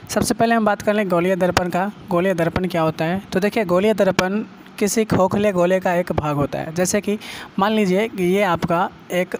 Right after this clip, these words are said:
खोखला गोला है, जैसा कि आप पिक में देख रहे होंगे, ये एक खोखला गोला है, ठीक है। अब अगर मान लेते हैं कि इसको हम दो भाग में divide करते हैं, जैसे कि बीच से मैंने इसको, यहाँ से इसको divide किया, तो देखिए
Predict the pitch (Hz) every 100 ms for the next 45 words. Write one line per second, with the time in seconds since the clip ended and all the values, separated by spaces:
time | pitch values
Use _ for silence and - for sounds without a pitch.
0 | - 180 165 160 151 139 139 151 151 170
1 | 165 160 160 - 160 - 165 165 175 160
2 | 180 170 170 175 240 - - - - -
3 | 208 208 220 220 240 - - 190 202 190
4 | 170 135 123 120 120 - - - - -
5 | - - 226 226 254 - - - - -
6 | - - - 220 254 262 240 240 233 233
7 | 240 233 220 233 233 240 - 311 240 175
8 | 214 202 180 180 185 196 175 160 143 143
9 | 131 160 175 190 180 185 - 185 175 170
10 | 170 196 160 156 165 156 196 226 - -
11 | 156 151 151 131 135 139 131 - - -
12 | - - - - - - 214 214 220 226